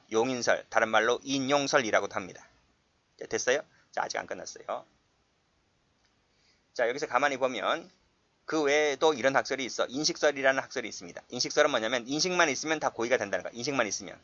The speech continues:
그래서 인식만 있는 걸 보니까 여기 인식이 있고 여기 인식이 있고 여기 인식이 있잖아요. 세 칸이 한 칸, 두 칸, 세 칸. 세 칸이기 때문에 인식설에 따랐-, 따랐을 때는 고의가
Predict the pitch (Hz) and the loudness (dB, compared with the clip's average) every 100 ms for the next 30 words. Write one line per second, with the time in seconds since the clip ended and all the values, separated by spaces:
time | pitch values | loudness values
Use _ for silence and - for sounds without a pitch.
0 | _ _ - 101 139 - _ _ 143 175 | _ _ -8 2 2 2 _ _ -4 0
1 | 170 147 147 139 131 117 - 165 165 _ | 2 0 0 -2 -2 -2 4 4 4 _
2 | _ - 143 139 147 139 147 - 147 139 | _ -4 -2 -2 -2 -4 -6 0 0 0
3 | 139 127 127 135 135 131 123 113 120 110 | -2 -6 -6 -8 -4 -4 -2 -6 -6 -4
4 | 110 123 117 - _ - - 190 120 120 | -4 -2 -6 -12 _ -14 -6 -2 -2 -4
5 | 143 156 135 131 - 139 123 120 - 82 | -4 0 -2 -4 -4 -2 -2 -4 -4 -6
6 | - _ _ _ _ - 170 - 160 147 | -8 _ _ _ _ -8 -4 2 2 2
7 | 139 127 127 143 156 131 135 151 139 131 | -4 -4 -2 0 0 0 -4 -2 -2 0
8 | 127 135 123 - 135 131 127 - 127 104 | -2 -4 -10 -2 2 2 0 -4 -2 -2
9 | 113 - 135 135 147 151 | -4 -2 -2 6 10 10